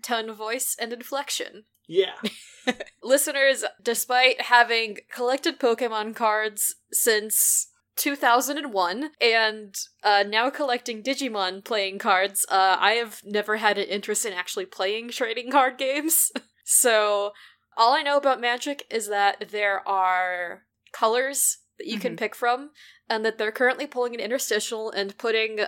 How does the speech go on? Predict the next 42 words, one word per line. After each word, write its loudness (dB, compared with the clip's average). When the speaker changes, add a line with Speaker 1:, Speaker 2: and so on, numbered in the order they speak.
Speaker 1:
lots 0
of -4
other -2
canon -4
properties -2
into -8
the -6
Magic -8
game. -10
And -6
people 0
are 0
real 2
mad 2
about 0
Black 0
Aragorn. -6
<laughs> -20
Speaker 2:
Yeah. -2
Speaker 3:
Yeah. 0
Speaker 1:
And 2
they're 8
wrong. 4
Speaker 3:
They 0
are. -2
Speaker 2:
They 4
are 6
wrong. 0
And 2
anyone 10
hating 2
on 2
Black 0
Eowyn 2
or 2
Asian 0
Legolas 4
is -8
also 0
wrong. -2
Speaker 3:
Yes. -8
Speaker 1:
Yes. 0